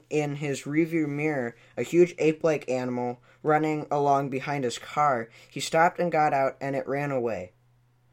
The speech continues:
Next day, he saw it again up on a mountainside, lumbering along, its arms swinging and extending below its knees.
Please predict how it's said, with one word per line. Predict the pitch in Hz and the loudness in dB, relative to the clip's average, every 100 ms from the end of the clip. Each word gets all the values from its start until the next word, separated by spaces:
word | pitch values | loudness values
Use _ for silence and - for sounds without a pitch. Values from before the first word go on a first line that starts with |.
| _ _ _ | _ _ _
Next | - 165 170 | -2 -2 0
day, | - 180 | 0 2
he | 160 | 0
saw | - 170 | 2 4
it | 160 | 4
again | 135 - 165 170 | 2 2 2 2
up | 139 139 | -2 0
on | 135 | -2
a | 123 | -2
mountainside, | 120 139 160 151 - 101 98 - - - - | -2 -2 -2 -4 -8 -8 -10 -14 -20 -18 -4
lumbering | 143 165 185 202 | 0 2 2 0
along, | 214 196 143 127 123 131 | 0 -2 -2 -2 -4 -6
its | 156 131 | -6 -6
arms | - 147 165 170 | 0 0 0 -2
swinging | - 160 160 156 | -4 -2 0 -2
and | - 123 | -6 -8
extending | - - 147 143 147 | -8 -6 -6 -4 -6
below | 143 120 120 123 127 | -4 -2 0 -2 -2
its | 113 - - | -6 -12 -12
knees. | 107 107 90 - - - | -10 -10 -12 -16 -20 -20